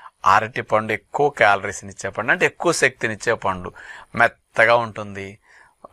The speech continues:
రెండు నిమిషాల్లోనే నాలుగైదు అరటిపళ్ళు తినేసేయచ్చు, అంత లోపలికి ఈజీగా వెళ్ళిపోతుంది, సంవత్సరం పొడుగునా దొరుకుతుంది.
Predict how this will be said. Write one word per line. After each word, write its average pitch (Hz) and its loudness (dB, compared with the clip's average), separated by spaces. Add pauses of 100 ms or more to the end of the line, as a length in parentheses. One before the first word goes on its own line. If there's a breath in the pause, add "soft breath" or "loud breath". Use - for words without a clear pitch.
(120)
రెండు 120 4
నిమిషాల్లోనే 127 4 (100)
నాలుగైదు 107 0
అరటిపళ్ళు 110 -6
తినేసేయచ్చు, 92 -4
అంత 101 -4
లోపలికి 101 2 (120)
ఈజీగా 107 -2
వెళ్ళిపోతుంది, 95 -4 (420 loud breath)
సంవత్సరం 143 2
పొడుగునా 147 2 (100)
దొరుకుతుంది. 95 -6